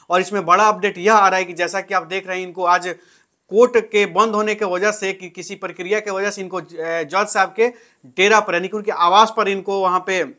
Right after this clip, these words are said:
उपस्थित किया गया, हाजिर किया गया, जहाँ से, अ, सु-, अ, सुनवाई करने के बाद, सारी प्रक्रिया को देखने के बाद वहाँ के जज साहब ने इनको बुधवार तक के लिए, यानी कि बुधवार तक के लिए न्यायिक हिरासत में भेज दिया गया है।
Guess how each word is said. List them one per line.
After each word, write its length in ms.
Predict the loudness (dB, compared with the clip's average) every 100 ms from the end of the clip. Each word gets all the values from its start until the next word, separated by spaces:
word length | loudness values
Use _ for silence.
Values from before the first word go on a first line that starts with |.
| _ _ _ _ _ -8
उपस्थित 400 | -4 -2 -4 -4
किया 180 | -4
गया, 140 | 0 2
हाजिर 300 | 2 0 0
किया 200 | -2 -2
गया, 300 | 0 -2 -4 -16 _ -10
जहाँ 300 | -2 2 2
से, 260 | 2 2 0
अ, 180 | -2
सु-, 200 | -8 -6
अ, 200 | -4 -4
सुनवाई 380 | -6 -4 2 2
करने 340 | 2 -2 -4 -6
के 120 | -4
बाद, 220 | 0 0
सारी 240 | -2 -4
प्रक्रिया 420 | -4 -8 -8 -6 -6
को 100 | -4
देखने 340 | -6 -6 -8
के 100 | -6
बाद 240 | -2 -2
वहाँ 180 | -2 -4
के 120 | -4
जज 200 | -4 -2
साहब 320 | -2 0 0 0
ने 180 | -4 -6 _ -20 -8
इनको 580 | -8 -2 4 4 4 -10 -20
बुधवार 540 | -4 4 6 8 8
तक 300 | 6 0 0
के 80 | -2
लिए, 140 | 0 0
यानी 160 | 0
कि 140 | -2 -6
बुधवार 600 | -2 2 2 4 4 2
तक 300 | 0 -4 -2
के 60 | -4
लिए 180 | -2
न्यायिक 340 | -2 0 0 0
हिरासत 400 | 0 -2 0 -4 -8
में 120 | -4
भेज 240 | -2 -2
दिया 160 | -4 -8
गया 180 | -8 -12
है। 160 | -16